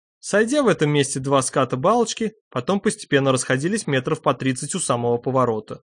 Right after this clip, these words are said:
плавным виражом, закруглявшим дорогу влево к Белогоровке. Расстояние от входа до конца поворота составляло порядка восьмидесяти метров. Прямая до начала виража —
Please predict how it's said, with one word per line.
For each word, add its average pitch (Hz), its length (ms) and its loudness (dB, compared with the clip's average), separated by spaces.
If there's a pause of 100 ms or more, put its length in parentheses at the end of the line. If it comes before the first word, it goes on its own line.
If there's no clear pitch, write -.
(100)
плавным 135 400 4
виражом, 127 500 2 (280)
закруглявшим 233 800 0
дорогу 151 360 2
влево 127 300 2
к 131 100 -4
Белогоровке. 135 800 0 (480)
Расстояние 233 640 2
от 135 80 -2
входа 147 320 4
до 139 100 4
конца 135 300 2
поворота 143 760 2
составляло 143 680 2
порядка 147 500 2
восьмидесяти 131 640 -2
метров. 117 460 -2 (420)
Прямая 139 400 4
до 139 80 -2
начала 131 340 2
виража — 127 540 0